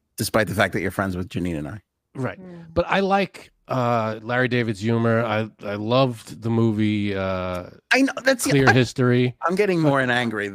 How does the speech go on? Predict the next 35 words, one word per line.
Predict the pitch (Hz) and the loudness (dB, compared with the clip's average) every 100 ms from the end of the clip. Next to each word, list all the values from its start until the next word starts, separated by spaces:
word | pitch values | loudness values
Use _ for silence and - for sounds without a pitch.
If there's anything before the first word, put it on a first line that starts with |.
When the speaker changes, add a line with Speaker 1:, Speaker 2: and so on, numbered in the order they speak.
| 107 | 0
Speaker 2:
I | 139 | 4
Speaker 1:
more | 143 | 6
Speaker 2:
know. | |
Speaker 1:
you | 127 | 6
Speaker 2:
I'm | 127 | 4
sorry. | - 147 110 - - - - 587 | 4 4 4 0 -6 -8 -2 0
It's | - - | 2 2
not, | - | 4
it's | 208 214 | 4 6
a-, | 202 175 | 6 4
it's | 185 - | -4 -2
not | 196 190 196 | 2 4 4
out | 185 | 4
of | 180 | 4
anything | 175 175 170 160 | 4 2 2 2
like, | 156 147 143 | 2 0 -2
it's, | 143 - - _ | -6 -8 -14 _
it's | - - | -8 -2
not | 170 165 | -2 0
out | 156 143 | 0 0
of, | 139 127 110 - | 0 -2 -6 -6
I | 120 117 | -4 -2
don't | 117 117 | -4 -2
wanna | 104 92 | -4 -4
watch | 87 85 110 | -6 -8 -10
it. | 135 | -8
I, | 180 | -4
I | 190 | 0
would | 214 262 175 | 0 0 2
get | 135 | 2
into | 113 104 95 | 0 -4 -6
it. | |
I | 101 | -6
just | 117 123 | -6 -8
haven't | 80 151 165 123 85 | -8 -2 -2 -2 -8